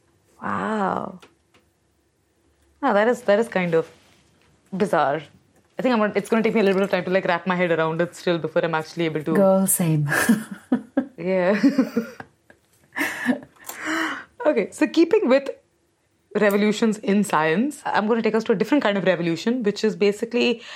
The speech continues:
Speaker 1: uh, the revolution of planets
Speaker 2: Oh, good.
Speaker 1: around
Speaker 2: Okay,
Speaker 1: the
Speaker 2: let's
Speaker 1: sun.
Speaker 2: do it.
Speaker 1: Yeah, yeah, <laughs> yeah, like, little journey. But what I, so, uh, you know, uh, I, I came across this article that talks about how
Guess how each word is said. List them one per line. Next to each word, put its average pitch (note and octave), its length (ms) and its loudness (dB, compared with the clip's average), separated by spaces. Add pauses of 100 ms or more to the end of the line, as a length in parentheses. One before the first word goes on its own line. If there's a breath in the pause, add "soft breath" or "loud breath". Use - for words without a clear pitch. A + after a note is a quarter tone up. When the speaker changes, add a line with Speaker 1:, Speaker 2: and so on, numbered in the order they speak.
(240 loud breath)
Speaker 1:
uh, G3+ 440 4
the F#3+ 120 0
revolution A#3 440 2
of B3+ 80 -4
planets A#3 460 0
Speaker 2:
Oh, G#3 440 4
good. - 320 2 (140)
Speaker 1:
around A#3+ 160 4
Speaker 2:
Okay, - 40 0
Speaker 1:
the F#3 60 2
Speaker 2:
let's G3+ 140 4
Speaker 1:
sun. E3+ 120 -2
Speaker 2:
do D3 100 4
it. - 200 -4 (100)
Speaker 1:
Yeah, - 200 -6 (120)
yeah, A3 460 0 (140)
<laughs> D#4 200 -2
yeah, G3 220 -4
like, - 220 -6
little A3+ 240 0
journey. D#3+ 440 0 (140)
But F4+ 300 2
what C#4 180 2
I, C4 300 0 (160)
so, - 140 2
uh, - 120 -4 (100)
you - 100 2
know, G#3+ 80 4
uh, - 400 0
I, G#3 140 2 (120)
I A3+ 60 0
came D4 160 0
across D#4 200 2
this B3+ 140 2
article F3+ 500 0
that G3+ 340 0 (300 soft breath)
talks E4 240 0
about D#4+ 280 2
how C4+ 440 4